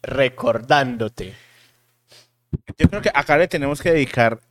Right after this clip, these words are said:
Speaker 2: especial cuidado a esto. Pues uno, porque de ahí sale el nombre de este virtuoso programa. Y lo segundo es, he mojado mis sábanas blancas recordándote.
Speaker 1: Sí.
Speaker 2: Acá hay una clara alusión a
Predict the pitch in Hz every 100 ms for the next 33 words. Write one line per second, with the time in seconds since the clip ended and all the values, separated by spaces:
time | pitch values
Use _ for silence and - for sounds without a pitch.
0 | _ - 143 - 123 117 110 107 - 143
1 | 139 135 135 127 120 110 98 - 110 -
2 | 90 104 127 139 117 110 101 98 98 92
3 | 113 120 120 123 123 120 123 107 98 92
4 | - 107 107 104 98 107 98 - 107 110
5 | 104 - 113 123 87 90 120 92 85 87
6 | 85 85 92 95 110 117 _ _ - _
7 | _ _ _ _ - 131 131 135 135 110
8 | 113 127 113 107 110 117 _ - 113 127
9 | 117 107 85 - - - _ _ _ _
10 | _ _ - 110 - - - 127 123 127
11 | - _ _ _ _ _ _ _ 110 117
12 | 120 120 120 117 113 107 135 143 135 117
13 | 107 104 - 117 110 107 - 92 95 92
14 | 90 92